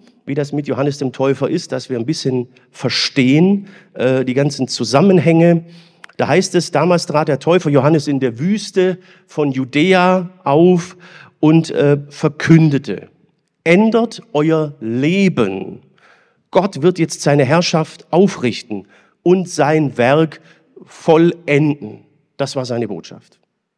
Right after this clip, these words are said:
Und die Leute, die das dann angenommen haben, die hat er getauft, im Jordan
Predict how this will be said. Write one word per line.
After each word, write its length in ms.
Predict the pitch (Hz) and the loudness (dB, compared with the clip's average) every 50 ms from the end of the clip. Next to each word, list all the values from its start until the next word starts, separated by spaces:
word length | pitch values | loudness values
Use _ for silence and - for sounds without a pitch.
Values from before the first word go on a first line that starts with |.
| _ _ _ _ _ _ _ _ _ _ _ _ _ _ _ _ | _ _ _ _ _ _ _ _ _ _ _ _ _ _ _ _
Und 200 | _ - 123 131 | _ -8 -4 -2
die 60 | 143 135 | -2 0
Leute, 360 | 131 143 170 202 196 175 151 | 2 2 2 2 0 -2 -4
die 280 | 135 151 156 143 - | -6 -6 -10 -10 -10
das 220 | - - 147 143 - | -10 -10 -10 -6 -4
dann 160 | 156 139 143 | -4 -4 -2
angenommen 560 | - 156 190 214 170 170 147 123 113 113 98 | 0 0 2 2 2 2 2 0 0 0 -2
haben, 240 | 107 101 101 104 104 | -2 -2 -2 -4 -4
die 140 | 104 104 107 | -6 -6 -6
hat 120 | 131 - | -6 -6
er 140 | 113 127 123 | -6 -8 -8
getauft, 600 | 117 - 107 - - 92 101 98 87 - - - | -8 -8 -10 -10 -10 -10 -10 -10 -10 -14 -18 -18
im 180 | - - 104 101 | -14 -12 -12 -8
Jordan 600 | 101 - 110 123 131 127 131 123 123 120 123 120 | -6 -4 -4 -4 -4 -4 -4 -4 -4 -4 -6 -8